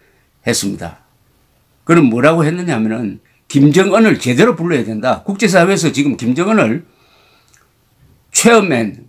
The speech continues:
원비어 씨는 가장 핵심적인 지적을 하고 있습니다. 즉 국제사회에서 김정은을 위원장이라고 부르는데, 부르는데, 체어맨이라고 부르는데 그래서는 안 된다. 범죄자다. 그러니까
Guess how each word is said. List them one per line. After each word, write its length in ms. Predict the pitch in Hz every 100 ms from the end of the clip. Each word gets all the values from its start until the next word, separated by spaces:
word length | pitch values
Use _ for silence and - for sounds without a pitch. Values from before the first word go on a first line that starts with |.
| _
원비어 440 | - 151 190 196 202
씨는 520 | - 147 135 107 - _ _ _ _ _ _ _ _ _ _ _
가장 260 | - 170 185
핵심적인 600 | 139 - - 233 214 180
지적을 320 | 131 127 127 110
하고 120 | 104
있습니다. 420 | - 104 - -
즉 320 | 160 160 - _
국제사회에서 880 | - 196 220 196 160 147 151 147 120
김정은을 840 | - 123 131 170 190 208 117 117 107
위원장이라고 720 | 165 220 220 175 143 117 92
부르는데, 640 | - 104 107 90 - 123
부르는데, 920 | 143 151 151 117 120 87 127 104 - _ _ _
체어맨이라고 720 | - 214 208 151 135 120 104
부르는데 580 | 104 104 113 107 101 98
그래서는 360 | 170 196 175 110
안 80 |
된다. 340 | 104 170 104 - _ _ _ _ _ _ _ _ _
범죄자다. 840 | 113 127 135 180 202 202 160 - -
그러니까 580 | 165 170 - 117 104